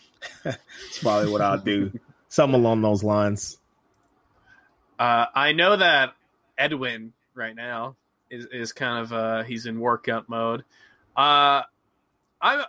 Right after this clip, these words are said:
Speaker 2: I just had a vacation, so, I mean, this was a couple weeks ago, so in my mind, I'm like, uh, <laughs> in my mind, I'm still on vacation,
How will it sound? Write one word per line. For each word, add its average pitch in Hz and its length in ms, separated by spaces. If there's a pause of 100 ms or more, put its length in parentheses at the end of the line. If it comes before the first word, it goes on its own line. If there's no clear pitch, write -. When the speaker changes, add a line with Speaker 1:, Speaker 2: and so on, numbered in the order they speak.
Speaker 2:
I 220 140
just 247 220
had 233 120
a 226 40
vacation, 208 600
so, 185 400
I 147 160
mean, 151 140
this 160 160
was 123 200
a 113 40 (100)
couple 120 220
weeks 120 200
ago, 120 140
so 139 140
in 139 60
my 135 100
mind, 135 340
I'm 127 120
like, 123 360 (420)
uh, 120 360 (400)
<laughs> - 0 (1080)
in 190 140
my 170 100
mind, 147 200
I'm 127 100
still 139 180
on 135 100
vacation, 139 480